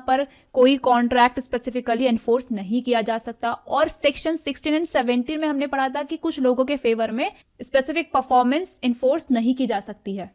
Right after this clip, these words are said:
तो उन केसेस को छोड़कर ये कह रहे हैं कि यहाँ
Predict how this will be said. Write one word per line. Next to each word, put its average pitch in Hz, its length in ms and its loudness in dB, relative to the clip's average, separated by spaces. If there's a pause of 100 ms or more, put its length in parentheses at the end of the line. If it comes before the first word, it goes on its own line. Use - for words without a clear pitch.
(880)
तो 349 80 6 (160)
उन 381 200 0
केसेस 349 320 0
को 330 120 -6
छोड़कर 240 440 -2
ये 233 100 0
कह 214 160 -2
रहे 208 140 -2
हैं 240 280 -2 (400)
कि 359 220 4 (400)
यहाँ 247 340 2